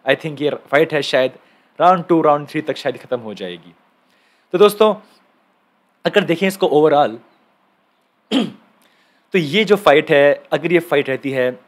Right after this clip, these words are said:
फीट के ऊपर, तो definitely ज़्यादा होगी advantage with Charles, uh, with Chandler, because Chandler बहुत एक्सप्लोसिव हैं, he is fast, और किसी न किसी टाइम पे वो उन्हें कैच कर लेंगे अपने नॉकआउट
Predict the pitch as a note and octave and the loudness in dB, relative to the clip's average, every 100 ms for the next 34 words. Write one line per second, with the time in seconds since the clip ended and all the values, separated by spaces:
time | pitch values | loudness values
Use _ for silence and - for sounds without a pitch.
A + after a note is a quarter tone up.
0 | _ - F#3 G3 C#3+ A#2 G#2 F#2+ _ _ | _ -10 -8 -6 -6 -4 -8 -10 _ _
1 | _ _ _ - D#3+ E3+ F3 F3+ E3+ E3+ | _ _ _ -8 0 0 2 -2 0 -2
2 | D#3+ C#3+ D3 C3+ C3 C3 B2 A#2 B2+ A2 | 2 2 2 -2 -6 -4 -4 -4 -4 -4
3 | A2+ - _ _ _ _ A#2 C3+ - B2 | -6 -16 _ _ _ _ -4 -4 0 2
4 | A#2 - - A2+ A#2 A#2 - A#2+ G2 D#2+ | 2 -2 -4 -2 -2 -4 -2 -2 -4 -14
5 | - B2 A#2+ B2 B2 B2 B2 G#2 B2+ B2 | -14 -12 -2 -2 0 -4 -4 -10 -8 -8
6 | - A2+ G#2+ A#2 A2+ G#2+ A2+ - G#2+ G2+ | -8 -8 -6 -10 -10 -14 -14 -2 0 0
7 | - - _ C3+ C3+ F#3 F3+ E3+ E3+ E3 | -2 -20 _ -14 -10 -10 -8 -6 -6 -4
8 | D3 B2+ B2+ C3 B2 A#2 A#2 B2 A2 G#2+ | -4 -4 -10 -10 -2 -2 -2 -6 -6 -6
9 | G2+ G2+ G2 _ _ B2 - A2+ A2 A2 | -6 -8 -10 _ _ -10 -8 -8 -6 -6